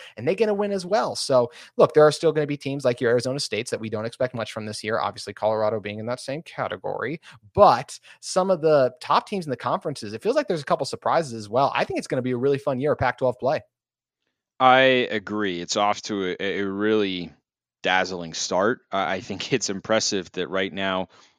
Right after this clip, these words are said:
Speaker 2: the Pac-twelve's got four teams in the top twenty-five. There, there was a very plausible scenario where at this point in the season, it was one or two.
Speaker 1: Mm-hmm.
Speaker 2: And to have four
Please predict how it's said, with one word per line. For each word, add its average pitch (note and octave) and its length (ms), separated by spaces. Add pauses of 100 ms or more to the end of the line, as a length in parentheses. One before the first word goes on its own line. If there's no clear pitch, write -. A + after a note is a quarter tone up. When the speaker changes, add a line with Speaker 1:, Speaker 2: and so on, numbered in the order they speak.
(500)
Speaker 2:
the A#2 100
Pac-twelve's B2+ 460
got A#2 160
four B2 200
teams A#2 320
in A2+ 60
the G#2+ 80
top A2+ 240
twenty-five. G#2 680
There, A2 240
there A#2 260
was G#2+ 260
a F#2+ 160
very F#2 500
plausible G2+ 640
scenario F2+ 800 (420)
where F#2 580
at G2 160
this A2+ 160
point G#2+ 280
in F2 40
the F#2 60
season, F#2+ 540 (160)
it G#2+ 120
was F#2+ 200
one G2 340
or D#2+ 220
two. F2 420 (380)
Speaker 1:
Mm-hmm. A#2+ 100
Speaker 2:
And A#2 140
to G#2+ 80
have A#2+ 280
four G#2 600